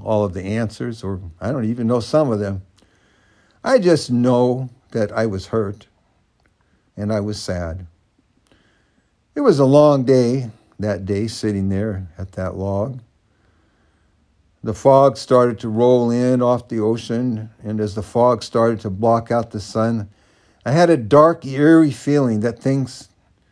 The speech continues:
well, things might not get a lot better.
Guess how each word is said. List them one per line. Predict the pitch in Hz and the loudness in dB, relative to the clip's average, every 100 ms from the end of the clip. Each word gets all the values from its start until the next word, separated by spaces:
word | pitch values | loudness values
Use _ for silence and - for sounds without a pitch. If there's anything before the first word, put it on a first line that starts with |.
| _ _ _ _ _ _ _ | _ _ _ _ _ _ _
well, | 120 143 147 101 - _ | 0 2 2 -2 -14 _
things | - - 175 151 | -10 -4 -4 -2
might | 120 156 131 | 2 2 2
not | 131 151 - | 0 0 -2
get | 117 131 | -2 0
a | |
lot | 135 135 123 104 | 2 2 0 -4
better. | 110 98 92 | -4 -2 -4